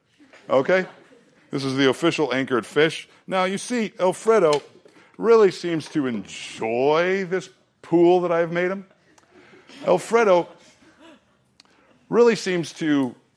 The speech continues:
enjoy the colored pebbles that I've chosen for him, but I suppose some other fish could come along and say, "Man, Fred,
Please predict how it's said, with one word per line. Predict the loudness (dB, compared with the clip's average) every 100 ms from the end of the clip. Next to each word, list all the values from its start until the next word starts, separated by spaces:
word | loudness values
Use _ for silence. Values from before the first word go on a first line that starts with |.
| _ -6
enjoy | 2 4 4
the | 4
colored | 2 2 2 -2
pebbles | -4 -2 0 -2 -2
that | 0
I've | -2
chosen | -4 -4 -4 -6
for | -4 -2
him, | -2
but | -2 -2
I | -2
suppose | -6 -12 -2 0 2 0 -4 -12 _
some | -6 -2 0
other | 2 4 4 2
fish | -2 -2 -2 -6 -12 -16 _ -4
could | -2
come | 0 2
along | 4 4 2
and | -2
say, | -4 -4 -2
"Man, | -4 -6 -6
Fred, | -4 -4 -4